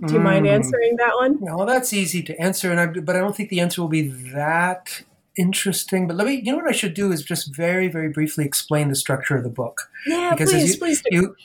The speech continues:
Speaker 2: you suggested earlier that our conversation might sound as if we weren't even talking about the book, although you were right, we were talking about the book. All those themes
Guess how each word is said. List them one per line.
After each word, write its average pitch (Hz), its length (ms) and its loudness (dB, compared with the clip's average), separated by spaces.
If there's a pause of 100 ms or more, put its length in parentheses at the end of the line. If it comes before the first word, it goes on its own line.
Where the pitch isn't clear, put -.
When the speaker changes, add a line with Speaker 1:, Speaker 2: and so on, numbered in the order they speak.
(300)
Speaker 2:
you 175 140 2
suggested 170 600 0
earlier 170 320 2
that 143 160 -2
our 147 140 0
conversation 151 560 0
might 143 240 0
sound 160 580 0
as 143 160 -2
if 143 180 -2
we 143 120 0
weren't 139 220 0
even 131 260 -2
talking 123 320 -6
about - 100 -16
the 131 80 -4
book, 147 220 -2
although 165 140 0
you 175 160 0
were 175 80 -4
right, 175 260 2
we 170 120 -4
were 185 280 0
talking 139 260 -4
about 123 160 -10
the 131 100 -6
book. - 280 -14
All 160 160 -2
those 165 320 0
themes 151 560 -2